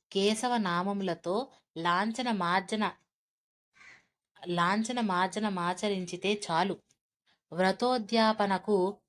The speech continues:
శక్తి లేని వాళ్ళు బ్రాహ్మణులకు భోజనం పెడితే సరిపోతుంది. శ్రీ మహావిష్ణువు యొక్క స్వరూపమే బ్రాహ్మణుడు. కావున కార్తీకమందు బ్రాహ్మణుని సంతోషపరచడం చాలా ప్రధానం.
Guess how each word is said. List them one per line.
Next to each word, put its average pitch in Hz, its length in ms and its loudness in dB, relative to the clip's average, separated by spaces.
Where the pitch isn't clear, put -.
శక్తి 190 400 -4
లేని 202 300 -2
వాళ్ళు 175 560 0
బ్రాహ్మణులకు 208 760 2
భోజనం 190 480 0
పెడితే 185 320 -2
సరిపోతుంది. 170 800 -4
శ్రీ 226 240 4
మహావిష్ణువు 190 720 2
యొక్క 180 320 0
స్వరూపమే 180 680 0
బ్రాహ్మణుడు. 160 680 -2
కావున 160 520 0
కార్తీకమందు 214 720 4
బ్రాహ్మణుని 202 680 0
సంతోషపరచడం 185 1120 0
చాలా 165 380 2
ప్రధానం. 160 640 -2